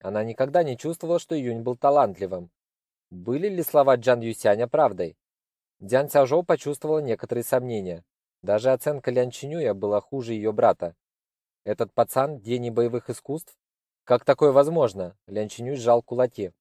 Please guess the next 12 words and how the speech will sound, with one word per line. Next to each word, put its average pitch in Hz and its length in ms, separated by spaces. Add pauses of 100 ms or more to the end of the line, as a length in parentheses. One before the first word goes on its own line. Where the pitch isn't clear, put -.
(440)
Он 101 120
просто 165 340
не 160 120
мог 120 220
этого 117 280
принять. 110 460 (540)
Джан 123 180
Юсянь 139 420
оценил 135 520
Июня 139 380
лучше 143 300
него. 160 340